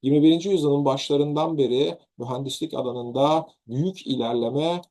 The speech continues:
olmuştur, büyük gelişme olmuştur, vardır diyoruz arkadaşım.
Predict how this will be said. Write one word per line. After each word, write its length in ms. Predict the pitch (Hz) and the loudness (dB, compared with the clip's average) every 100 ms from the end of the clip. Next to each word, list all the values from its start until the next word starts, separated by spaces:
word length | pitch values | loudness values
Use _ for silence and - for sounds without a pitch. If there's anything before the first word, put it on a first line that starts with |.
| _ 139 | _ 0
olmuştur, 720 | 123 123 151 - - 135 135 | 2 2 -4 -6 -2 -2 0
büyük 240 | 127 160 | 0 0
gelişme 640 | - 123 120 143 143 165 170 _ - | 0 -2 -2 -2 -2 -2 -6 _ 0
olmuştur, 580 | 123 123 156 - - 147 | 2 2 -2 -4 -2 -2
vardır 600 | 117 127 143 139 143 131 | 0 2 2 0 -2 2
diyoruz 280 | 143 131 | 0 2
arkadaşım. 720 | 120 113 120 117 - 156 160 | -2 -2 -4 -6 -4 -4 -4